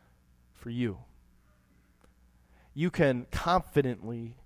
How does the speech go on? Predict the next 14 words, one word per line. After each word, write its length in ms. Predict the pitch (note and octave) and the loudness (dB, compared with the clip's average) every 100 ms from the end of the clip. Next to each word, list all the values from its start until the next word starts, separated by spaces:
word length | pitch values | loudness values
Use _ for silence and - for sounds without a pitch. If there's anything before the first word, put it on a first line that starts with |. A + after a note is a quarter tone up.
| _ - _ _ | _ -20 _ _
confess 540 | - B2 - D#3+ D#3+ - | -6 -6 6 6 6 2
your 100 | C3+ | 0
sins, 520 | - C#3 B2 A2+ - | 0 0 0 -2 2
knowing 300 | C3+ D#3 C#3+ | 6 6 6
that 120 | B2+ | 0
Jesus 400 | - C3 A#2+ A2+ | 2 0 0 -4
has 140 | B2 | -8
forgiven 400 | - A#2+ B2 A2+ | -8 -4 -2 -2
you. 240 | A2+ A2+ A2+ - _ _ _ _ _ _ _ - _ | -6 -8 -12 -16 _ _ _ _ _ _ _ -20 _
You 120 | C#3+ | -10
can 140 | - B2+ | -8 -2
confidently 800 | - E3 - E3 C#3+ C#3 C#3 B2 | 6 6 8 4 4 0 0 0
confess 640 | - B2 - C#3+ C3+ - | -2 -2 6 6 6 -2
Christ 800 | - - D3 B2 A#2+ C3 - - | -4 4 6 6 0 -6 -8 -12